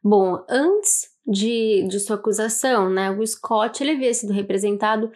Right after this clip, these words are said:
pelo Crick McAllister, que é um, um veterano, né, um advogado já aposentado, de, um advogado de defesa criminal de Modesto. Daí, o vice-chefe de defesa pública, o Kent Faulkner, também foi designado pra esse caso.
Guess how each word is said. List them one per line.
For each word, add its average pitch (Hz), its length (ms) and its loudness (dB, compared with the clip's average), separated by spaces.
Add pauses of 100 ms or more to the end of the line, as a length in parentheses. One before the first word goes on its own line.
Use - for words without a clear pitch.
(280)
pelo 339 340 2
Crick 220 340 -2
McAllister, 214 720 -2
que 269 100 -8
é 285 60 -2
um, 320 320 0
um 294 40 -4
veterano, 277 600 0
né, 196 180 0
um 190 80 -2
advogado 196 540 0
já 202 120 -4
aposentado, 220 680 -2 (300)
de, 226 260 -4
um 233 220 -2
advogado 226 380 0
de 233 80 -4
defesa 233 680 2
criminal 254 540 4
de 233 100 -2
Modesto. - 640 -2 (340)
Daí, 254 440 2
o 233 120 0
vice-chefe 220 1120 0
de 208 180 -2
defesa 208 480 0
pública, 190 600 -4
o 202 120 -2
Kent 254 500 -2
Faulkner, 226 760 -2 (220)
também 262 500 2
foi 226 340 0
designado 247 480 -2
pra 277 120 -6
esse - 180 -6
caso. - 440 -2